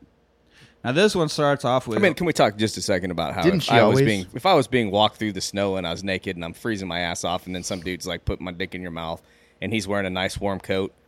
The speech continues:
Speaker 2: how I would probably be wearing blood-soaked trousers a couple minutes later because I would bite that dude's dick off
Speaker 3: Yeah.
Speaker 2: and steal his <laughs> coat.
Speaker 1: <laughs> Yeah, right.
Speaker 2: <laughs> I mean,
Speaker 3: Like, that's a
Speaker 1: I think that's why he walked him for hours until he's like,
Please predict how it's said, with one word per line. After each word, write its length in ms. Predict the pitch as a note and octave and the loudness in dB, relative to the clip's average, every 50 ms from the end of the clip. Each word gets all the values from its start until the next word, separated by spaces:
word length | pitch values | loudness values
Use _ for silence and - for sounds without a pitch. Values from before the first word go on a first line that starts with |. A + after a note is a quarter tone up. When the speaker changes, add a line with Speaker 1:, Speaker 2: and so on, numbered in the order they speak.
| _ _ _ | _ _ _
Speaker 2:
how 140 | - G2+ G2+ | 0 0 2
I 100 | F#2+ G2 | 2 2
would 160 | G2+ G2+ - | 2 0 0
probably 260 | - A2+ G#2 G2+ F#2+ | 0 0 0 0 -2
be 160 | F2+ F#2+ G2+ F#2+ | -4 -4 -4 -2
wearing 300 | E2+ F#2 F#2 F2+ F#2 F2 | 0 -2 -2 -2 -4 -4
blood-soaked 500 | F2+ F#2 F#2 F2+ - - F#2+ F#2+ - - | -6 -6 -6 -4 -4 -4 -4 -4 -6 -6
trousers 440 | - F#2 E2+ F2+ F2+ E2+ F#2+ F2 E2+ | -4 -2 -2 -2 -2 -2 -6 -8 -8
a 40 | F2 | -6
couple 240 | - G2 - - | -8 -8 -6 -6
minutes 280 | F#2+ F#2 F2+ E2+ - - | -8 -6 -6 -6 -6 -6
later 260 | F2 E2 E2 E2+ E2+ | -4 -4 -4 -4 -6
because 260 | D#2+ - G2 - F2+ | -8 -10 -10 -8 -6
I 60 | F#2 F#2 | -4 -4
would 140 | F#2 F2+ | -4 -4
bite 180 | E2 F#2+ F#2 - | -4 -4 -4 -2
that 140 | - F2+ E2+ | -4 -4 -4
dude's 160 | F#2+ F#2 E2 | -6 -8 -6
dick 200 | - F2+ F2 - | -6 -8 -6 -4
off 140 | F2 - - | -2 4 6
Speaker 3:
Yeah. 140 | D4+ D#4 G3 | 8 8 8
Speaker 2:
and 80 | B2 - | 6 2
steal 220 | - - G#2+ G2 | 0 -2 -2 -2
his 120 | G#2+ G#2+ | -2 -4
<laughs> 20 | - | -6
coat. 180 | - - - | -8 -6 -4
Speaker 1:
<laughs> 140 | C#3+ C4+ A#3 A3+ | 0 4 6 8
Yeah, 280 | A#3+ B3+ A3+ F3 C#3+ C#3 | 8 8 8 8 6 4
right. 280 | D3+ D#3+ E3 F#3 G3 - _ _ - | 4 4 4 4 2 -4 _ _ 4
Speaker 2:
<laughs> 460 | - - - - - - - - - | 6 6 6 4 0 -4 -4 0 4
I 200 | G#3+ B3 - A3 | 4 4 4 4
mean, 80 | G3 - | 0 0
Speaker 3:
Like, 240 | - - G3 G#3 F3+ | 4 6 6 6 8
that's 300 | - A#3+ C4 A#3+ - - | 8 6 6 6 6 4
a 280 | A#3 G#3+ G3 F3 D#3+ - - C#3+ - - | 6 6 8 6 4 2 -2 -10 -4 -2
Speaker 1:
I 80 | D3+ | -2
think 180 | - F#3 B3+ C4 | 2 4 4 6
that's 160 | A#3+ A3+ - | 6 4 4
why 160 | G#3+ G#3 G3+ | 4 4 4
he 140 | F#3+ F3+ F#3 | 4 4 4
walked 360 | D#3+ D3+ D#3+ E3+ F3 E3 - | 4 6 6 6 6 4 0
him 120 | - E3 D3+ | -2 -2 -2
for 180 | - D3 - | -2 -4 0
hours 380 | - C#3 D3 C#3 C#3 C3+ B2+ A#2+ | 2 4 4 6 4 4 2 0
until 260 | B2+ A#2+ A#2 C3+ B2+ | -2 -2 -2 -2 -2
he's 240 | B2 C3 C3 C3 A#2+ | 0 -2 -2 -2 -2
like, 220 | C3 A#2+ A#2 A2+ | 0 -2 -2 -2